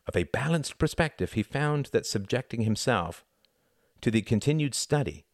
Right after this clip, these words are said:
of opposing viewpoints, even if, as Klaus always argued, they only seemed to oppose each other due to the absence of spirit, had begun to dilute his own sense of being, of personality, of self.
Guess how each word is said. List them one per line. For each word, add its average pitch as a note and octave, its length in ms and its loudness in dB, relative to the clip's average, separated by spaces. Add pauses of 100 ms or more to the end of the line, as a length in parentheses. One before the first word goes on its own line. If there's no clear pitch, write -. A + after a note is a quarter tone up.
(140)
of F2 100 -6
opposing A2 460 2
viewpoints, - 540 -6 (600)
even E2 220 -4
if, D2+ 200 -4
as - 120 -8
Klaus D#2 320 -8
always D2+ 240 -6
argued, B2+ 460 -2
they F2+ 120 0
only F#3 280 -2
seemed - 360 -4
to B2+ 120 0
oppose D#3 280 0
each D#3 160 -6
other D#3 240 2 (280)
due B2 100 0
to A#2 100 0
the A2 160 -2
absence B2 320 -2
of A2 80 -6
spirit, G3 460 0 (640)
had G#2 160 0
begun B2+ 440 0
to G#2+ 960 0
dilute F#2+ 580 -2 (800)
his - 280 -6
own G#2 240 2
sense - 540 -4
of F2 320 -4
being, D3 340 -2 (400)
of E2 260 -2
personality, F#2+ 640 -4
of - 80 -8
self. - 540 -8